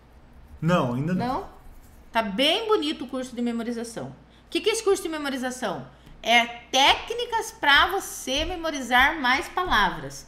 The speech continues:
Speaker 2: Tem
Speaker 1: Yes.
Speaker 2: várias técnicas. Vamos ver o que mais que tem? Só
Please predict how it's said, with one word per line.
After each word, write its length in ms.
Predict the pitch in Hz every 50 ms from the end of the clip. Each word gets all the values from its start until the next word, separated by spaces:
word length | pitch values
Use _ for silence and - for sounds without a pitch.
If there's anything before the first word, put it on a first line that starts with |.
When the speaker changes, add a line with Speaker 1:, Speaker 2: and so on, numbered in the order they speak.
| - - -
Speaker 2:
Tem 200 | 131 147 - -
Speaker 1:
Yes. 280 | - - 123 - 208 190
Speaker 2:
várias 760 | 226 277 285 311 294 269 247 233 226 226 - - - - -
técnicas. 800 | - 226 190 170 170 - 151 147 135 - - - - - - - - - - - - - - - - - - - - - - - _ - _ - _ _ - _ - -
Vamos 240 | - 202 214 220 233
ver 180 | - 247 269 302
o 40 | -
que 100 | - 226
mais 280 | 233 240 277 370 -
que 100 | - 269
tem? 460 | - - 269 302 381 508 523 - - - - - - - -
Só 580 | - - - - 427 427 554 - - - -